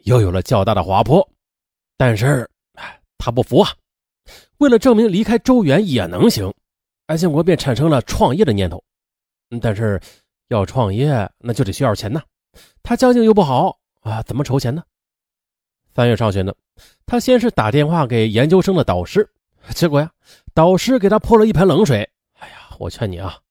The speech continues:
你是外地人，在南京又人生地不熟的，关系网也没有，创业何其容易啊！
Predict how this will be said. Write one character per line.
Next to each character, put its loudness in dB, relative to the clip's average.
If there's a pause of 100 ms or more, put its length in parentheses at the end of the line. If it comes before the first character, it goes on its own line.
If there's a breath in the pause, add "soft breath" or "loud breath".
(280)
你 -4
是 0
外 2
地 0
人， 0 (240)
在 -4
南 0
京 2
又 0
人 0
生 -2
地 0
不 0
熟 -2
的， -8 (160)
关 0
系 0
网 0
也 -4
没 -2
有， -2 (180)
创 -2
业 -2
何 -4
其 -4
容 0
易 -4
啊！ -10